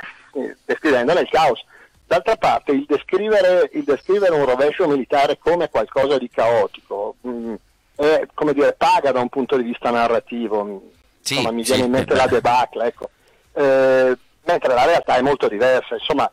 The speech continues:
Speaker 1: la, la rotta di un'armata di seicentocinquantamila uomini è un fenomeno storicamente molto complesso, eh, con tutta una serie di sfaccettature e di considerazioni che vanno fatte.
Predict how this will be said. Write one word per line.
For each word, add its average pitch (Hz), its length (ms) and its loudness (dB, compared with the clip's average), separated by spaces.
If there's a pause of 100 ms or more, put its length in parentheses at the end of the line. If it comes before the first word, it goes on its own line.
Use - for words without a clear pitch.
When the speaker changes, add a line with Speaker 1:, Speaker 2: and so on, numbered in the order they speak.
(280)
Speaker 1:
la, 127 420 2
la 123 200 2
rotta 160 400 0
di 139 80 -4
un'armata 135 560 0
di 139 160 -2
seicentocinquantamila 131 1200 -2
uomini 113 500 0
è 104 100 -4
un 113 120 -2
fenomeno 127 680 -2 (160)
storicamente 117 640 -4
molto 131 280 0
complesso, 117 760 -4 (360)
eh, - 160 -8
con 147 520 0
tutta 143 260 -4
una 143 160 -2
serie 131 220 2
di 139 80 -2
sfaccettature 139 680 -2
e 120 40 -2
di 131 80 -2
considerazioni 127 760 -2
che 165 80 -2
vanno 127 220 -4
fatte. - 400 -6